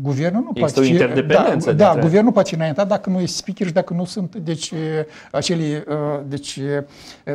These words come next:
Speaker 1: biroul Parlamentului, comisiile parlamentare, dacă nu sunt, deci nu poate fi înaintat, deci, uh, prim-ministru.
Speaker 2: Domnul Vartanian, ideea cu guvern, uh, tehnocrat, uh, este un mit,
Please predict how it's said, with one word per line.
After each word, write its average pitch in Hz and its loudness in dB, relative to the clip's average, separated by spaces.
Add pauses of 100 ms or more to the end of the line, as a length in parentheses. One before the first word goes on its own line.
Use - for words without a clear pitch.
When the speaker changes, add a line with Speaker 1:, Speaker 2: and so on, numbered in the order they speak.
(120)
Speaker 1:
biroul 185 8
Parlamentului, 165 0
comisiile 165 -4
parlamentare, 147 -4
dacă 139 -6
nu 147 -6
sunt, 226 -4
deci 226 -4
nu 190 -4
poate 180 -2
fi - -10
înaintat, 147 -6
deci, 165 -14 (680)
uh, 143 -10
prim-ministru. 151 -4 (640)
Speaker 2:
Domnul 165 2
Vartanian, 131 -2
ideea 143 2
cu 139 -6
guvern, 135 -2
uh, 117 0 (100)
tehnocrat, 120 -4
uh, 110 -2 (220)
este 107 -6
un 98 -2
mit, 175 -6